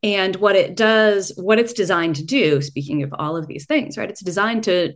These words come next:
to break down the process of building a car, say, into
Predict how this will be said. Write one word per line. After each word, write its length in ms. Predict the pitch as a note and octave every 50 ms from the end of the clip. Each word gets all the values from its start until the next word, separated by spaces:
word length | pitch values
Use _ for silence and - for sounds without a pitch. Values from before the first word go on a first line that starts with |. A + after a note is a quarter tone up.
| _ -
to 160 | - F3 D#3
break 420 | D3 C#3+ D3+ F3 F#3+ G3+ G3+ -
down 580 | - F#3+ F3 E3+ E3 D#3+ D#3+ D#3+ D#3+ D#3+ D#3 D3+ - - - _ _ -
the 60 | D#3
process 420 | D3 - F3 E3 D#3 E3 E3 C#3+
of 160 | D#3+ D3 C#3
building 580 | C#3+ D#3+ D3 D3 D3+ D3 C#3+ C#3 C3+ C#3 C#3+ C#3 -
a 40 | C#3+
car, 460 | - - C#3+ G2+ - - - - -
say, 520 | - - - F2+ F2 - - - - - - - _ -
into 960 | G3+ G3 G3+ G3 G3 F#3 F#3+ - - - F3 D#3+ D#3 D#3 D#3 D#3 D3+ D3+ D3